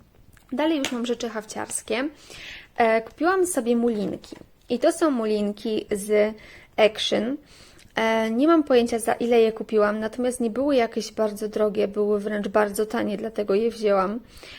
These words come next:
e, z czystej ciekawości. Tutaj mamy napisane, że jest to sto procent poliester. Nie mam pojęcia, jak one się będą sprawdzały. Ja ich jeszcze nie odpakowywałam. E, tak wygląda tył. E,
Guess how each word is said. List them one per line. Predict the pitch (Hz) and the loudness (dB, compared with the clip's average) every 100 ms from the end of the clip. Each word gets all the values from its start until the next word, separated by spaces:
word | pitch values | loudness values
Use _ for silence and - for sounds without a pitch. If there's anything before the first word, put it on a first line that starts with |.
| - | -6
e, | - 214 214 | -2 0 0
z | 214 | -4
czystej | 233 - 233 | -6 -2 0
ciekawości. | 226 - 220 202 202 - 214 226 - - - - | -2 -6 -4 -4 -6 -6 -6 -6 -10 -16 -10 -2
Tutaj | 311 311 | 2 4
mamy | 269 240 247 | 4 0 0
napisane, | 233 226 214 233 233 233 | 0 -2 -4 -4 -2 -2
że | 226 | -2
jest | 226 - | -4 -8
to | 226 | -10
sto | - 220 | -8 -6
procent | 226 214 220 | -6 -6 -8
poliester. | - 214 220 214 208 - - | -2 0 2 2 -2 -8 -8
Nie | 214 269 | -2 2
mam | 311 277 | 2 4
pojęcia, | 254 240 240 | 2 2 2
jak | 233 233 233 | 2 2 0
one | 226 220 | -2 -4
się | 226 | -4
będą | 214 214 214 | -4 -4 -8
sprawdzały. | - 220 214 220 208 208 269 - _ _ _ _ - - | -6 -6 -4 -2 0 0 -4 -14 _ _ _ _ -18 2
Ja | 240 | 6
ich | 247 | 6
jeszcze | 247 247 | 4 0
nie | 226 226 | -2 -2
odpakowywałam. | 233 220 220 208 208 214 214 214 247 - - - - - - - - | -2 -4 -4 -4 -4 -2 0 0 -2 -10 -18 -20 -20 -20 -20 -16 -4
E, | 226 220 | -2 -2
tak | 220 240 233 | 0 -2 -2
wygląda | 214 214 208 214 | 2 2 2 0
tył. | 220 - 202 254 330 _ _ _ _ _ _ _ _ _ _ _ _ _ - - - - - - - _ - | -2 0 2 0 -4 _ _ _ _ _ _ _ _ _ _ _ _ _ -20 -20 -20 -18 -18 -18 -20 _ 0
E, | 240 233 240 240 240 247 254 | 4 4 2 0 0 -2 -4